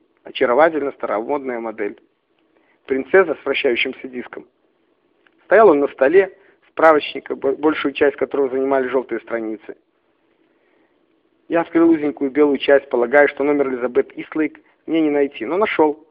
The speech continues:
Набрал гудок. Второй, а потом раздался голос Уайермана. «Алло, резиденция Истлейк». Хорошо поставленный голос. Ничего общего с тем человеком, который так смеялся, что сломал под собой шезлонг.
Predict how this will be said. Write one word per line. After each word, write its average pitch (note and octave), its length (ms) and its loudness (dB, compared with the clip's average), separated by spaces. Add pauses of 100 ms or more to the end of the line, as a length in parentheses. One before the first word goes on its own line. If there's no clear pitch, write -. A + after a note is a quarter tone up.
(140)
Набрал D3 380 4
гудок. C#3 420 2 (340)
Второй, D3 380 4
а A2+ 100 -2
потом C3+ 280 -2
раздался F3+ 680 4 (300)
голос C#3+ 320 4 (160)
Уайермана. A#2 540 2 (100)
«Алло, D3+ 460 4
резиденция C#3+ 580 -4
Истлейк». - 540 -10 (340)
Хорошо A#2 380 -6
поставленный C3 560 -2
голос. G#2+ 300 -6 (520)
Ничего C#3 320 0
общего C3 260 -4
с B2+ 100 -10
тем C3 180 -6
человеком, C#3 480 -4
который B2 360 -6
так A#2 200 -4
смеялся, A2+ 560 -4 (380)
что - 200 -14
сломал A#2+ 320 -2
под B2 160 -14
собой A2 260 -6
шезлонг. G2 540 -14